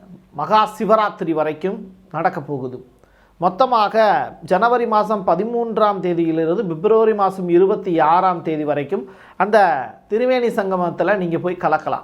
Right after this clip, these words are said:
மூன்று ஆண்டு, மூன்று ஆறுகள் ஒன்றாக கலக்கக்கூடிய இடத்துல நம்மளையும் இணைத்துக் கொள்வதற்கான ஒரு பெரிய வாய்ப்பு இருக்கு.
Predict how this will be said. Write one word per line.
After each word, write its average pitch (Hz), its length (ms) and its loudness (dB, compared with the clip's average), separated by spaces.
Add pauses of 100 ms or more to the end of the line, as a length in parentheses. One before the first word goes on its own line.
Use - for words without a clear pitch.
மூன்று 185 320 -4
ஆண்டு, 180 420 2
மூன்று 180 500 -4
ஆறுகள் 190 440 2
ஒன்றாக 185 500 0
கலக்கக்கூடிய 175 680 -4
இடத்துல 151 340 -2 (400)
நம்மளையும் 220 460 0
இணைத்துக் 190 320 -2
கொள்வதற்கான 170 640 0
ஒரு 156 180 0
பெரிய 175 340 0
வாய்ப்பு 156 380 0
இருக்கு. - 320 -12